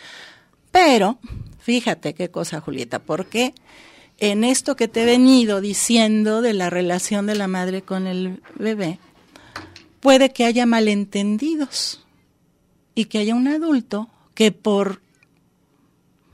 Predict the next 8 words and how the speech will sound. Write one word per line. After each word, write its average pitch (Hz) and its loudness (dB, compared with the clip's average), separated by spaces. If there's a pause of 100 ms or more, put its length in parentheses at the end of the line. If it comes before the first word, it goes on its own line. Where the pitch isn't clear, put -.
(120)
diferentes 240 4
condiciones 151 -6 (540)
no 269 6
entienda 240 2
emocionalmente 180 -2
qué 202 -10
está 220 -8
pasando 170 -4